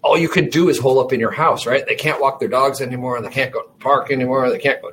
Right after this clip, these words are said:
jogging anymore. So, like, it's, it's hit the end of crazy. It, it will be interesting to see what go-, how, the, uh, Amazon said they're out, right? They're moving to Bellevue. So they're going across the way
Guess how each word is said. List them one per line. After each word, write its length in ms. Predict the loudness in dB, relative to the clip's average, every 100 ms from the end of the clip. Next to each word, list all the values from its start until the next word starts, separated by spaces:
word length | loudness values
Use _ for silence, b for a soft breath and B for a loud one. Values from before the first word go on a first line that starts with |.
| -8
jogging 460 | 0 2 2 0
anymore. 480 | 0 0 2 2 0 -2
So, 420 | 0 2 2 -2 -18 -10
like, 300 | -8 -10 -18 -2
it's, 340 | 0 0 -2 -10 b b b -4
it's 240 | -2 0
hit 220 | 0 0
the 160 | 0 -2
end 160 | 0 0
of 100 | 0
crazy. 460 | 0 2 0 -6 -8 -2
It, 180 | 0 2
it 160 | 0
will 180 | 2 2
be 160 | 4 2
interesting 420 | 0 -4 -2 -2
to 80 | 0
see 160 | 2
what 180 | 2 2
go-, 160 | 0 0
how, 340 | 0 0 -2 B B B _ -20 -12
the, 220 | -6 -6 -6 -4
uh, 300 | 0 0 0
Amazon 500 | 0 0 0 0 0
said 220 | 0 0 0
they're 240 | 0 2
out, 280 | 0 -2 -2
right? 260 | -2 -2 0
They're 160 | 0
moving 260 | 2 0 -2
to 60 |
Bellevue. 480 | 0 0 0 0 -4 -6 _ _
So 160 | -4 -2
they're 180 | 0 0
going 180 | 0 0
across 400 | 0 0 -2 -2
the 100 | -2
way 600 | 0 2 2 0 -2